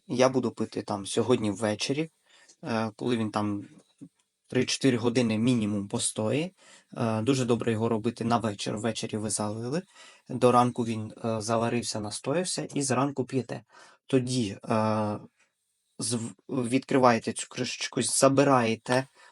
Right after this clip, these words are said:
обережно фрукти, е, бо вони за один раз віддають ці свої смакові там, е, ці властивості, і можуть далі там, ну, зіпсуватися. А от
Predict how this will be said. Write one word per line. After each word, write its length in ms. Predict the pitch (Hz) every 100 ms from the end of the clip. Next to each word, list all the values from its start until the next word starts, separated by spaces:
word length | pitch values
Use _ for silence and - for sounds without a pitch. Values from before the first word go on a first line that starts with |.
| -
обережно 840 | 131 131 131 135 123 131 127 123 -
фрукти, 640 | - 139 131 - - 175 - _ _ _ _ _ _ _ _ -
е, 240 | 123 117
бо 140 | 110 135
вони 300 | 139 147 131
за 140 | 127
один 320 | 127 127 131
раз 300 | 120 113 -
віддають 520 | 123 135 135 123 113
ці 140 | - 123
свої 360 | - 135 139
смакові 520 | 147 151 143 156 156 156
там, 280 | 160 156 147 - - _
е, 380 | 139 135 135 135 131 - -
ці 160 | - 151
властивості, 920 | 147 147 - 160 156 - - 175 - _ - - _ _ _ _ _ _ _ _ -
і 180 | 202 202
можуть 520 | 170 151 135 - 127
далі 380 | 113 131 123 107
там, 340 | 110 98 101 - _ _ -
ну, 120 | 220
зіпсуватися. 840 | 131 131 - 117 104 - 101 113 - -
А 140 | 139 143
от 380 | 156 151 -